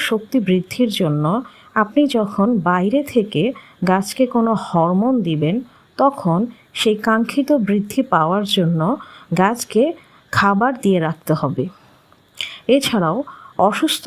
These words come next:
কোনো গাছে পিজিআর দেওয়া যাবে না। আগে গাছকে সুস্থ করতে হবে, তারপর প্রয়োগ করতে হবে। আর স্প্রে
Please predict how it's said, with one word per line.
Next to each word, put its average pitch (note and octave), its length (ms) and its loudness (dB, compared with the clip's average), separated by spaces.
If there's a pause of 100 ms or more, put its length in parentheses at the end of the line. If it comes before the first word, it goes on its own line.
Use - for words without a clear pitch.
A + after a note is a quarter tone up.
(120)
কোনো C4 200 2
গাছে E3 400 -2 (200)
পিজিআর F#3+ 520 2
দেওয়া E3 240 0
যাবে F3+ 340 -2
না। B2 140 -4 (580)
আগে G#3 300 2
গাছকে F#3+ 420 -2
সুস্থ - 380 -2 (160)
করতে A#3+ 260 0
হবে, B3 300 0 (440)
তারপর B3+ 480 2
প্রয়োগ F3 400 0
করতে D3+ 320 -2
হবে। D#3+ 300 -2 (560)
আর G#3 200 4 (340)
স্প্রে - 280 2